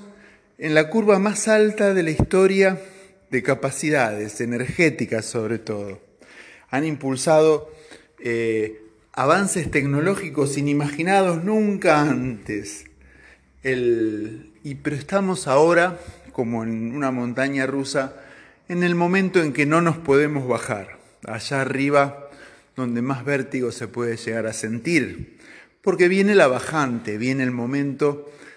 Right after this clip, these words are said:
del gran declive energético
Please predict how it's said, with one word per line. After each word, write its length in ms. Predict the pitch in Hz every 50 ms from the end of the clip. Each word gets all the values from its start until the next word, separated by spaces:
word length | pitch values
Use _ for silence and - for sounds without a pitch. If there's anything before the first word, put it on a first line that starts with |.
| _ _ _
del 160 | 123 123 123 131
gran 280 | 151 160 165 175 175
declive 520 | 160 151 - 156 - - 143 151 156 151 143
energético 1000 | 127 120 117 110 - - - 139 135 135 - 131 113 - 135 131 127 123 -